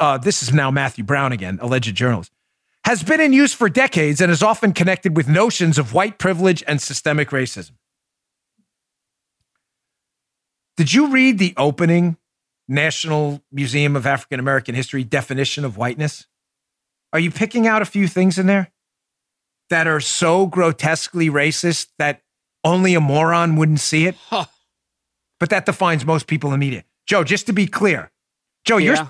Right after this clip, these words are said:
Speaker 1: you're Scottish, right? You have some Scottish, Armacost?
Speaker 2: Yeah, I got some Scottish in it. Yep. Mm-hmm.
Speaker 1: Scottish.
Speaker 2: Yep.
Speaker 1: My children are half,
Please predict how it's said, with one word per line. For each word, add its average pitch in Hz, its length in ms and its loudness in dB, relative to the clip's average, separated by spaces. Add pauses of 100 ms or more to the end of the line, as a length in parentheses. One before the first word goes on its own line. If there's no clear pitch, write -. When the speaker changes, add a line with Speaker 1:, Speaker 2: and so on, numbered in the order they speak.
Speaker 1:
you're 254 140 2
Scottish, 208 500 -2
right? 147 200 -2
You 180 60 -2
have 156 80 -4
some 180 120 -2
Scottish, 180 320 -2
Armacost? 170 440 0
Speaker 2:
Yeah, 156 60 -2
I 151 80 -6
got 143 100 -8
some 127 120 -10
Scottish 135 380 -6
in 131 100 -6
it. 139 100 -10
Yep. 160 140 -4 (280)
Mm-hmm. 139 200 -6 (280)
Speaker 1:
Scottish. 113 400 -6 (460)
Speaker 2:
Yep. 247 160 -6 (260)
Speaker 1:
My 185 280 2 (120)
children 160 560 0
are 135 280 -2
half, 147 360 -2